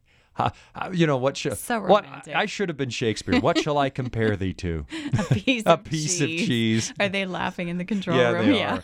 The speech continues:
Speaker 1: are. My wife is like a fine old piece of cheese.
Speaker 2: <laughs> Oh, dear me.
Speaker 1: Yeah.
Speaker 2: Well,
Speaker 1: And we're not
Speaker 2: thanks,
Speaker 1: even
Speaker 2: I
Speaker 1: really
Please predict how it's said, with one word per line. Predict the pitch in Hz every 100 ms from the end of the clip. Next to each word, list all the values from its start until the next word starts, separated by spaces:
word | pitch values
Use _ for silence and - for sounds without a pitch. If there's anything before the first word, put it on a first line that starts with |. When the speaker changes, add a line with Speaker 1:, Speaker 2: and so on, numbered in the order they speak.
| -
Speaker 1:
are. | 311
My | 160
wife | 156 156 160 139
is | 120 107
like | 123 120
a | 113 104
fine | - 110 113
old | 110 104 101 -
piece | 104 90
of | 98 104
cheese. | - 90 78 67 - 233
Speaker 2:
<laughs> |
Oh, | 214
dear | 185 139 143
me. | 147 165 - - - 143
Speaker 1:
Yeah. | 95 87 71 64 -
Speaker 2:
Well, | 320 339 - -
Speaker 1:
And | 123
we're |
not | 170 156
Speaker 2:
thanks, | 117
Speaker 1:
even | 104
Speaker 2:
I |
Speaker 1:
really | 101 107